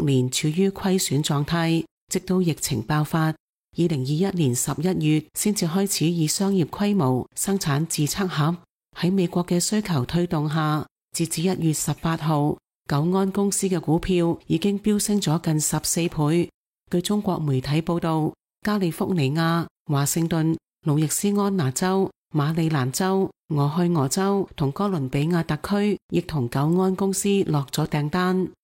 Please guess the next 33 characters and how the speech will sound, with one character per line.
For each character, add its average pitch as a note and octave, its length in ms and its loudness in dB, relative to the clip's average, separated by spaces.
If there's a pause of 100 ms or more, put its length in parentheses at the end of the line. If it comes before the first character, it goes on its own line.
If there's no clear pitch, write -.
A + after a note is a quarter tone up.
(300)
中 G3+ 200 0
共 F3 160 0
當 G3 260 0
局 F3+ 100 -2 (100)
曾 C#3 220 -2
經 G3 200 0
表 D3+ 220 -2
彰 F#3+ 300 0
久 D3+ 260 0
安 F3+ 200 2
公 F#3+ 180 0
司， G3+ 160 -2 (480)
話 D#3 220 0
佢 F3 200 0
喺 E3+ 100 0
疫 F#3+ 160 0
情 - 260 -4
控 D#3 220 0
制 D#3+ 200 0
中 G3 360 0
起 D3 180 0
到 D3+ 140 0
咗 D#3+ 160 0
作 D#3 200 -2
用。 D3+ 400 0 (540)
美 D#3+ 120 2
國 F3 160 -2
不 G#3+ 120 -2
少 E3 240 -2
國 E3+ 240 -2
會 D3+ 180 0
議 F3+ 320 0
員 C3+ 260 2